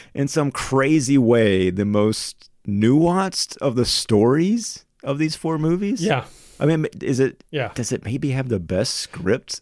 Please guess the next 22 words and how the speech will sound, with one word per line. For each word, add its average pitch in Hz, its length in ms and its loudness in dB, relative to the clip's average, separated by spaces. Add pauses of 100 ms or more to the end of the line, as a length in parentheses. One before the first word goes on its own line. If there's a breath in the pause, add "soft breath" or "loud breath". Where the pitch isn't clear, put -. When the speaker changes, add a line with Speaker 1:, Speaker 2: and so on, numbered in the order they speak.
Speaker 1:
of 127 180 -4
all 139 160 0
four 139 260 -4
of 156 60 -8
these, 156 160 -6
which 107 160 -10
is 90 240 -8
nuts 87 460 -6
to 101 100 -12
think 101 300 -8
about? 110 260 -10 (1400 soft breath)
Speaker 2:
It, 202 200 -2
it, 202 280 2
it 156 180 2
very 180 400 4
well 175 300 6
may. 175 340 4
I 135 40 2
think 160 260 0
it 139 120 0
doesn't 165 340 4
have, 139 580 0